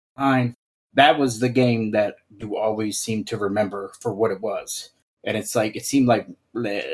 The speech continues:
the newer gen games, they need updates, and then they have to fix the online mode, kinda like G T A five. And it's just like, it, it, it seems that Grand Theft, or, uh,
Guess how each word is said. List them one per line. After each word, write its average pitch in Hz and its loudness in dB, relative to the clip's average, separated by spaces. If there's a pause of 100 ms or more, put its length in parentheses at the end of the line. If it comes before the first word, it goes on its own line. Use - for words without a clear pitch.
(120)
the 113 -8
newer 143 6
gen 127 4
games, 120 4
they 113 4
need 113 0
updates, 120 2
and 104 -4
then 107 -4
they 107 -2
have 113 -2
to - -14
fix 120 -4
the 107 -4
online 113 2
mode, 117 2
kinda 95 -4
like 95 -4
G 101 -8
T 95 -6
A - -6
five. 107 2 (360)
And 131 4
it's 127 2
just 135 0
like, 127 0
it, 135 -2 (100)
it, 135 0
it 127 -4
seems 156 2
that 120 6 (400)
Grand 127 2
Theft, 127 2
or, 113 4
uh, 98 4